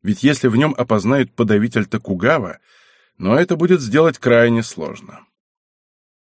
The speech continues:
Его из ныне живущих поди и видели-то только Шина с Фусаку,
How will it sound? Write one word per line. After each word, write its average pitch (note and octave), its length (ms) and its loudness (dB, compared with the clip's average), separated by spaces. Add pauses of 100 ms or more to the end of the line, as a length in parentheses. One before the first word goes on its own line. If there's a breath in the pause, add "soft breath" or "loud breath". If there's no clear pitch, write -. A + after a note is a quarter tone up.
(500)
Его B2+ 280 4
из D#3+ 160 2
ныне C#3 280 2
живущих A#2+ 500 -2
поди C#3+ 300 -2
и - 20 -2
видели-то C3+ 520 0
только A2 340 -2
Шина G#2+ 340 0
с - 80 -12
Фусаку, - 600 -6